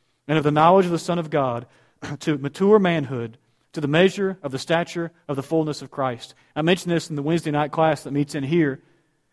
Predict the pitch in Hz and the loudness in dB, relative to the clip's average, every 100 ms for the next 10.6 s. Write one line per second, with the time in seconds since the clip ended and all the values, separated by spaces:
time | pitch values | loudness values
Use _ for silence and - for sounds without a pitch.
0 | - 147 175 160 160 202 196 202 170 175 | -4 0 2 2 4 4 4 0 0 -4
1 | - 185 175 147 190 190 165 160 156 175 | 0 0 0 0 4 4 4 0 0 0
2 | 170 175 180 165 143 - _ _ _ - | 0 0 0 0 -2 -8 _ _ _ 2
3 | 151 196 202 - 190 175 160 165 151 165 | 6 6 4 6 6 6 4 2 2 0
4 | 139 160 165 - 165 156 147 170 160 151 | 0 0 0 -2 -2 -2 -2 -2 -2 -2
5 | 156 170 143 135 151 151 143 135 135 147 | 2 4 4 0 0 -2 -2 -6 -4 -2
6 | 123 120 _ _ _ _ _ _ _ - | -2 -4 _ _ _ _ _ _ _ -6
7 | 147 190 185 151 156 - _ - 170 180 | 0 6 6 6 2 -8 _ 0 6 6
8 | 180 202 196 160 - 214 214 190 160 151 | 10 8 8 4 0 4 4 4 2 2
9 | 151 160 - - 170 156 185 214 180 - | 2 0 -4 0 2 8 10 10 8 4
10 | 220 208 170 160 160 | 4 4 2 2 0